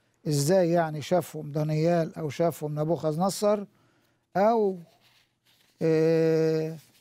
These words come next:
إزاي، آه، الحلم بتاع نبوخذ نصر والرؤية بتاع دانيال. يعني هنحاول نختصر عشان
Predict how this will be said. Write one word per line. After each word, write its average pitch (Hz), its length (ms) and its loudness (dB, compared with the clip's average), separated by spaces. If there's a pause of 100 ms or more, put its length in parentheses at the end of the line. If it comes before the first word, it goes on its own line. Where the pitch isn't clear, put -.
(400)
إزاي، 165 680 2 (880)
آه، 151 520 -2
الحلم 165 460 0
بتاع 156 360 0
نبوخذ 147 540 -4
نصر 156 500 -4 (440)
والرؤية 156 460 0
بتاع 143 320 -2
دانيال. 139 560 -2 (840)
يعني 190 280 2
هنحاول 180 520 0
نختصر 165 540 -2
عشان 160 560 -2